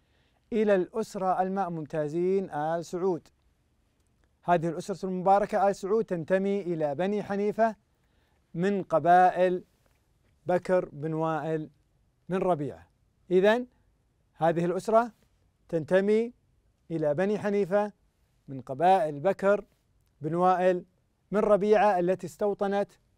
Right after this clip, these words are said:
قلب شبه الجزيرة. ممتازين. إذن هذه الأسرة استوطنت قلب شبه الجزيرة العربية وكانت قادمة من الحجاز، حيث أسست فيها دولة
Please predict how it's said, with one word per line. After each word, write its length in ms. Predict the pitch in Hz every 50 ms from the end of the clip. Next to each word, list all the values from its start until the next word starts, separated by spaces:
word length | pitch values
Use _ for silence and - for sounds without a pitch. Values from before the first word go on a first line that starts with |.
| _ _ _ _ _ _ _ _ _ _ _ _ _ _ -
قلب 340 | 151 160 165 175 180 185 160
شبه 240 | - - 185 151 165
الجزيرة. 340 | 165 143 151 160 175 151 143
ممتازين. 540 | 147 147 147 170 165 165 147 170 165 139
إذن 420 | - 151 165 165 196 208 233 240 240 _ _ _ _ _ _ _ _ _ _
هذه 460 | - 135 143 156 170 185 196 190 190
الأسرة 560 | 196 196 190 208 185 - 220 214 208 208 185 156
استوطنت 680 | 156 - - 190 185 180 185 190 185 185 185 180 - _ _ _ _ _ _ _ _ _ _ _
قلب 440 | - 170 175 180 185 185 190 180 - _
شبه 380 | - - - 190 180 147 151 156
الجزيرة 440 | 156 139 147 143 170 185 185 170
العربية 480 | 165 151 127 151 156 160 156 180 185 185
وكانت 540 | 170 156 143 - 175 175 180 170 156 139 -
قادمة 440 | - 175 175 170 156 185 180 170 -
من 400 | 170 160 160 170 185 190 196 202 - _ _ _ _ _ _ _ _ -
الحجاز، 560 | 185 196 190 185 180 151 175 147 113 - _ _ _ _ _ _ _ _ _ _ _ _ _ _ _ _ _ _ _ _ _ _ _ _ _ _ _ _ _ _ -
حيث 240 | - 233 240 175 190
أسست 460 | 160 190 175 - 196 151 175 180 -
فيها 500 | - 202 214 208 202 214 226 247 247 - _ - -
دولة 760 | 139 175 185 185 190 190 196 180 - 185 185 185 190 190